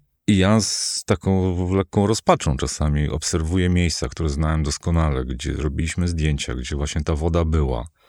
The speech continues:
e, gdzie były zakrzeczenia wierzbowe, takie typowe dla tych terenów podmokłych, mokradłowych. I tych miejsc już nie ma. E, jedno z takich miejsc, e, naprawdę bardzo ciekawe z punktu widzenia ptasiego,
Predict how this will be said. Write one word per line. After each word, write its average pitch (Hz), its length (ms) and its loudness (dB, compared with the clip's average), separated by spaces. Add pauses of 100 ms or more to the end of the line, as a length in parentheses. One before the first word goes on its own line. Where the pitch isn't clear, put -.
(760)
e, 71 200 -4
gdzie 73 200 0
były 80 180 2
zakrzeczenia 85 640 0
wierzbowe, 62 680 -2 (540)
takie - 200 -8
typowe 76 360 -2
dla 65 100 0
tych - 160 -6
terenów 71 400 0
podmokłych, 67 540 -2
mokradłowych. 65 760 -4 (760)
I - 60 -6
tych - 160 -4
miejsc 98 200 2
już - 140 0
nie 101 140 6
ma. 65 200 -4 (880)
E, 71 280 0
jedno 80 240 4
z - 40 -2
takich - 320 -4
miejsc, 85 520 0
e, 87 40 0
naprawdę 80 760 2
bardzo 76 380 0
ciekawe 71 480 -2
z - 60 -8
punktu 69 320 -4
widzenia 69 360 -4
ptasiego, 71 640 -4